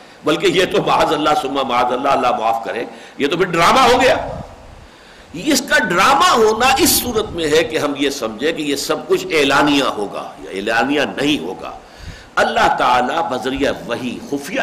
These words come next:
طریقے پر اپنے اس بندے کو اجازت دیں گے کہ فلاں بندے کے حق میں آپ شفاعت کر سکتے ہیں۔ جو اس وقت عدالت لگی ہوگی،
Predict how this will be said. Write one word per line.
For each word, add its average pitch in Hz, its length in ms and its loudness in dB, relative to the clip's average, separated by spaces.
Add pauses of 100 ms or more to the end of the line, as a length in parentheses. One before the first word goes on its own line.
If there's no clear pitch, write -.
(120)
طریقے 107 360 -8 (100)
پر 87 100 -8 (360)
اپنے 180 300 0
اس 143 180 0
بندے 131 300 0
کو 123 140 -6
اجازت 101 520 -6
دیں 80 220 -10
گے 107 160 -4 (400)
کہ 127 80 -4 (100)
فلاں 185 280 2
بندے 131 360 -2
کے 123 100 -10
حق 113 200 -8
میں 110 120 -6
آپ 104 180 -4
شفاعت 85 400 -8
کر - 80 -16
سکتے - 340 -18
ہیں۔ - 160 -20 (580)
جو 294 260 2
اس 247 140 0
وقت 302 160 2
عدالت 233 460 4
لگی 240 140 0
ہوگی، 151 280 0